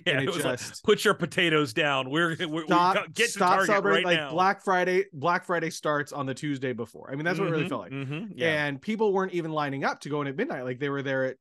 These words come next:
Speaker 2: it, they just kept pushing back nine o'clock, eight o'clock, seven o'clock, six o'clock. Black
Speaker 1: Mm-hmm.
Speaker 2: Friday doorbusters start at four thirty on Thursday afternoon. And it seems that that's not the case anymore, that we've figured
Speaker 1: No.
Speaker 2: out that that's not an ideal situation.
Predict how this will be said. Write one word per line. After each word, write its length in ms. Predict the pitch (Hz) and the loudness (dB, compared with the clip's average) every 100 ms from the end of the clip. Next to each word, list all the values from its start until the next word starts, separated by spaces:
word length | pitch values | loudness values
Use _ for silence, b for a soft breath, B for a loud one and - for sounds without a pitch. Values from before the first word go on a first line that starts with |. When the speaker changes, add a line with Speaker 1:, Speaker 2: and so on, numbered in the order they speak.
| _ | _
Speaker 2:
it, 180 | 147 135 | -10 -6
they 80 | 147 | -6
just 180 | 131 - | -6 -8
kept 140 | 151 | -10
pushing 180 | 135 120 | -8 -8
back 140 | 113 | -8
nine 200 | 117 127 | -6 -8
o'clock, 280 | 127 123 120 | -6 -6 -6
eight 140 | 104 117 | -8 -12
o'clock, 320 | 117 123 113 | -8 -8 -8
seven 180 | 135 120 | -8 -8
o'clock, 260 | 120 117 | -6 -8
six 120 | - 123 | -10 -12
o'clock. 240 | 131 123 _ b _ | -8 -10 _ b _
Black 140 | 170 135 | -8 -6
Speaker 1:
Mm-hmm. 80 | 156 | -4
Speaker 2:
Friday 180 | 165 | -4
doorbusters 460 | 151 160 156 147 151 | -2 -2 -4 -6 -8
start 220 | 165 151 | -4 -4
at 80 | 143 | -4
four 180 | 165 156 | -6 -6
thirty 200 | 160 151 | -6 -6
on 80 | 151 | -6
Thursday 220 | 151 143 | -8 -8
afternoon. 320 | 143 143 127 _ b _ | -8 -8 -8 _ b _
And 100 | 180 | -4
it 140 | 185 | -4
seems 340 | - 330 220 170 | -4 -6 -4 -4
that 140 | 160 | -2
that's 260 | 165 160 - | 0 -2 -2
not 240 | 147 135 | -6 -6
the 100 | 127 | -8
case 380 | 127 131 113 - | -10 -8 -10 -10
anymore, 300 | 104 101 98 | -14 -12 -10
that 160 | 117 131 | -8 -4
we've 240 | 139 131 | -2 -2
figured 180 | 117 135 | -2 0
Speaker 1:
No. 240 | 185 208 | 2 2
Speaker 2:
out 320 | - 139 135 - _ _ _ _ _ - | 0 0 -2 -8 _ _ _ _ _ -10
that 240 | 139 113 | -10 -4
that's 480 | 156 143 143 - - | -2 -2 -4 -10 -14
not 460 | 127 135 127 113 107 - | -8 -4 -4 -4 -10 -10
an 160 | 131 117 | -6 -6
ideal 360 | 113 104 101 | -8 -8 -12
situation. 520 | 95 101 - 78 - | -12 -16 -16 -18 -16